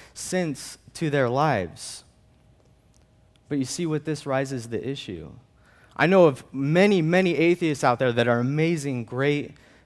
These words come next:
people, right, that are out there serving the homeless, and they're starting charity organizations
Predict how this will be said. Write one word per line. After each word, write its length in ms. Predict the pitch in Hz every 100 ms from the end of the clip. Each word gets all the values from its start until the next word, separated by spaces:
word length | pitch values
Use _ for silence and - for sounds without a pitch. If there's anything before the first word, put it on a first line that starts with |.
| _
people, 420 | - 202 190 98 101
right, 260 | 110 143
that 140 | 139 127
are 100 | -
out 200 | 135 135
there 160 | 123
serving 400 | - 165 147 123
the 80 | 113
homeless, 640 | 127 170 170 165 165 156
and 80 | 123
they're 100 | 107
starting 320 | - 143 120
charity 360 | - 165 170 160
organizations 920 | 151 147 147 127 139 139 143 135 131